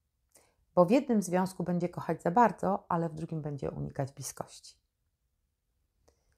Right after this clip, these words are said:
Będzie uwikłana w nag-, w nauk raz takiego kochania, a za chwilę uciekania.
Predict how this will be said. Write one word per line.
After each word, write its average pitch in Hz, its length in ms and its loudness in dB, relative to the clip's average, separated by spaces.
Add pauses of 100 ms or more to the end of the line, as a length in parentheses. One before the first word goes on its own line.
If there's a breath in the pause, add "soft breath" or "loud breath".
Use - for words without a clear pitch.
(1000)
Będzie 233 360 8
uwikłana 269 540 6
w 226 60 2
nag-, 233 300 2 (420)
w 170 120 0
nauk 160 680 4 (140)
raz - 160 0
takiego 180 380 0
kochania, 262 460 2 (500)
a 180 80 0
za 220 100 0
chwilę 330 360 4 (240)
uciekania. 135 520 -4